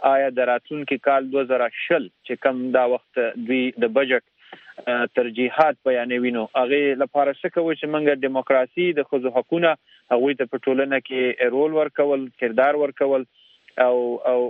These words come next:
او دغلته چې کم د، اه، ولس لپاره د ګټو، اه،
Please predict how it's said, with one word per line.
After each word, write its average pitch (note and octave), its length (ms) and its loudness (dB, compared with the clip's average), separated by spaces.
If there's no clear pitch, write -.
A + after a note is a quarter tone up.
او B2+ 120 2
دغلته C3 520 0
چې B2 220 -6
کم C3 240 0
د، B2 60 2
اه، - 840 -6
ولس C3+ 340 0
لپاره B2 460 2
د A#2 140 0
ګټو، C3+ 260 0
اه، A#2 340 -4